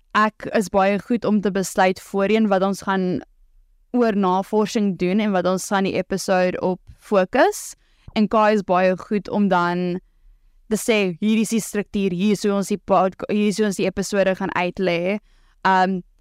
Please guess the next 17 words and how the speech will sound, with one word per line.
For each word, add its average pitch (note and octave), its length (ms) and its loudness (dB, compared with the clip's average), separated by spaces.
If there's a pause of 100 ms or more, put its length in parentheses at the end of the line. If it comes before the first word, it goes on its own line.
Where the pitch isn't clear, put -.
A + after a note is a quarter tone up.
(120)
dit A3 120 2
is - 60 -4
hoe A3 100 2
ons G3+ 200 -4
die G3+ 140 -2
diskussie F#3+ 560 -2
gaan F3+ 200 -2
hê, B3 380 2 (300)
en G3+ 60 0
dan G3 160 2
van G3 180 0
daar F#3 200 2
af F#3+ 140 -2
gaan F#3+ 140 -4
ons F#3 140 -4
begin F3+ 260 -4
rekord." A3 500 0